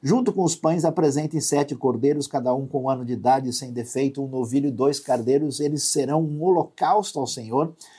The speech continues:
juntamente com as suas ofertas de cereal e ofertas derramadas, é a oferta preparada no fogo de aroma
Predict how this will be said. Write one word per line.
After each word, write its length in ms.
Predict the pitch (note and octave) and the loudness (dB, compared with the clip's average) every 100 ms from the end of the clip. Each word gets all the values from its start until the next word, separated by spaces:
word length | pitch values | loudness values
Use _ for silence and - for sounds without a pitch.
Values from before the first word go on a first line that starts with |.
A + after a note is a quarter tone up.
| - _ | -20 _
juntamente 640 | B2 A#3+ A3+ F3 F3 G3 - | 0 2 2 2 0 -2 -4
com 140 | D#3+ | -2
as 100 | C#3+ | 0
suas 220 | - E3 | 2 2
ofertas 720 | D#3 C#3 D#3 D#3 D#3 C#3+ B2+ B2 | 2 2 2 2 2 0 0 -4
de 240 | F3 G#3+ | -4 0
cereal 540 | - E3 C#3+ C3+ D3+ | 0 -2 0 0 2
e 60 | D#3 | 2
ofertas 580 | C#3+ D3+ C#3+ C#3+ C3 A#2 | 2 0 0 0 -2 0
derramadas, 840 | B2+ D#3+ C#3+ A2+ C3 D#3 D#3+ C3 | 2 2 0 2 2 2 -2 0
é 60 | D#3 | 0
a 80 | |
oferta 480 | C#3+ - E3+ F3 - | 0 -2 -2 -2 -2
preparada 600 | - D#3+ D#3 C3 D3 D3+ | 0 0 0 4 4 4
no 180 | D3 A3 | -2 -4
fogo 500 | - - F3 G3+ - | -6 -2 2 2 0
de 140 | A#2+ C#3 | 0 -2
aroma 480 | A#2+ C3 D#3+ E3 | -2 -2 0 0